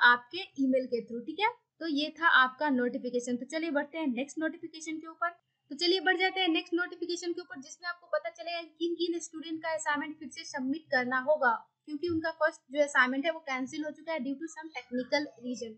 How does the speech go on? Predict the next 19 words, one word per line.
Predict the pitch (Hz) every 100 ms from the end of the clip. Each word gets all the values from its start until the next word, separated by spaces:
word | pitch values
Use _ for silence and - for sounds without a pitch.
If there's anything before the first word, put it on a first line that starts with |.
| _
तो | 349
आपको | 349 349 320
पता | 302 330
चलेगा, | 339 330
सबसे | 349 339 _
पहले | 359
ये | 359
नोटिस | 320 320 349
आपको | 330 349 -
पढ़ना | 294 302
है | 349
कि | 349
इस | 330 302
नोटिस | 294 330 320
में | 311
लिखा | 285 330
गया | 320 339
है | 330
कि | 339